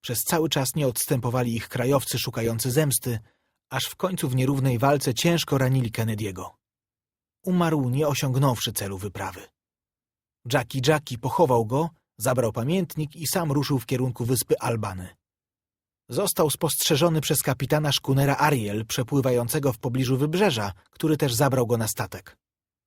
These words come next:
Zaraz pośpieszono na ratunek chorym pozostawionym przez Kennedy'ego uczestnikom wyprawy. Niestety pomoc przybyła zbyt późno, gdyż krajowcy już ich zabili. Z dwunastu ludzi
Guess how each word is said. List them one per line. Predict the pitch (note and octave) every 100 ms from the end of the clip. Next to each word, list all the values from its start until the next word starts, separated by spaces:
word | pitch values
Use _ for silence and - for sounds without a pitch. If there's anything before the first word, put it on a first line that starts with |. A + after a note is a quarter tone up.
| _ _ -
Zaraz | A#2+ D#3 D3+ -
pośpieszono | D3 - C3 D#3+ D3
na | C3
ratunek | A#2+ A#2 C#3 B2+ -
chorym | - D3 A2
pozostawionym | G2 A2 A2+ C3 A#2 B2+ A2+
przez | B2 A2+
Kennedy'ego | C3+ A#2 A#2 D3 C#3
uczestnikom | D3 C3+ A#2+ - B2 A#2
wyprawy. | A2+ A2 G#2+ F#2 - _ _ _ _ _ _ _ _
Niestety | D3+ C#3+ E3+ D3 C#3+ B2 -
pomoc | D#3 C#3+ B2+
przybyła | - D#3+ C#3+ D3+
zbyt | B2 B2+ C#3
późno, | - F3 A#2 G2+
gdyż | G2 G2+
krajowcy | - A#2 B2+ B2 C3
już | A2+ A#2
ich | B2+
zabili. | B2 A#2 A2 G2+ - _ _ _ _ _ _ _ _ _ _ _ _
Z | A2
dwunastu | G#2+ C#3 C#3 B2+ - A#2+
ludzi | E3 A#2 G2+